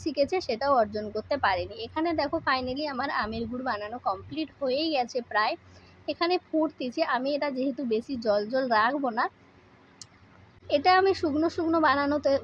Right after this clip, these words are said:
বানাতে চাই। আর এখানে দেখো আমার শুকনো শুকনো টাইপের রস অনেক কম হয়ে গেছে। আর এখানেও দেখো আমি রিলসের জন্য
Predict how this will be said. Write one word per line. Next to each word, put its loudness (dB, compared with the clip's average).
বানাতে 2
চাই। 4
আর 0
এখানে 0
দেখো 0
আমার -4
শুকনো -6
শুকনো -4
টাইপের 2
রস 4
অনেক 0
কম 6
হয়ে 0
গেছে। -2
আর 2
এখানেও 0
দেখো 2
আমি 0
রিলসের -6
জন্য -4